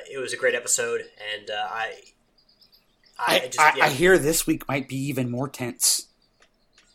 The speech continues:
Speaker 1: Yeah, they're coming with the last three episodes, and I expect the, just the shit. I mean,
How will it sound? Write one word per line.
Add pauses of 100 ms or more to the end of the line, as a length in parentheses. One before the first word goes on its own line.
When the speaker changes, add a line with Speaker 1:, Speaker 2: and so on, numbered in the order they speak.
(220)
Speaker 1:
Yeah,
they're
coming
with
the
last
three
episodes,
and
I
expect
the,
just
the
shit.
I
mean,